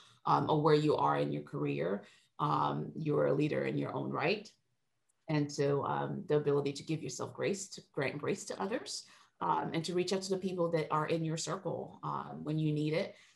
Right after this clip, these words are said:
And, um, stop saying sorry as much. Women, as women, we always, always, always <laughs> apologize, um,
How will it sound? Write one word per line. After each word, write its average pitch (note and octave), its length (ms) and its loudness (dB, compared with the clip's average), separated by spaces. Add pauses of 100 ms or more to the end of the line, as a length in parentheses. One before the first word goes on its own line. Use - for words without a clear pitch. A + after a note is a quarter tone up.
(180)
And, D#3 500 4
um, C3+ 340 0
stop G3+ 280 -2
saying G3+ 280 4
sorry D#3 440 2
as - 180 -8
much. B2 320 -8
Women, D3 500 0
as D3+ 200 0
women, D#3 320 4
we C#3+ 280 2
always, D3 500 4
always, C#3+ 480 4
always D3+ 460 4
<laughs> G3 80 8
apologize, D#3+ 800 6 (320)
um, F#3 560 8